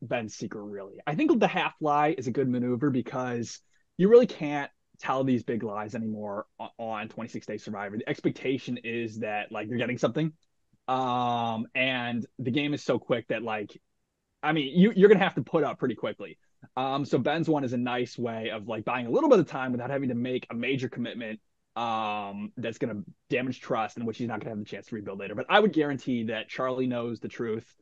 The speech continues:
um, and I think that means Maria probably also knows the truth. So.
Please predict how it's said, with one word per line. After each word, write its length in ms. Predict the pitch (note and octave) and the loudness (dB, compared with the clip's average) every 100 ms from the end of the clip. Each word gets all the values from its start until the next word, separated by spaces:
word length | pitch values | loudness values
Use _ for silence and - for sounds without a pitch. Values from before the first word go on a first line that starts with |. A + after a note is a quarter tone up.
| _ _ _ - | _ _ _ -4
um, 400 | A#2 A#2 G#2+ A2 | -2 0 -2 -4
and 80 | A2+ | -6
I 100 | A#2 | -4
think 180 | C#3+ C3 | -2 0
that 120 | B2 | 0
means 180 | A#2 A2 | -2 -4
Maria 380 | A2+ A2+ G#2+ | -4 -4 -6
probably 320 | G2+ G#2 G#2+ A2 | -6 -4 -4 -6
also 320 | G2+ G3+ A2 | -8 -10 -10
knows 240 | F#2+ F#2+ | -10 -12
the 80 | F#2+ | -14
truth. 240 | - - - _ _ _ _ _ - - _ _ | -14 -16 -18 _ _ _ _ _ -20 -20 _ _
So. 160 | - | -14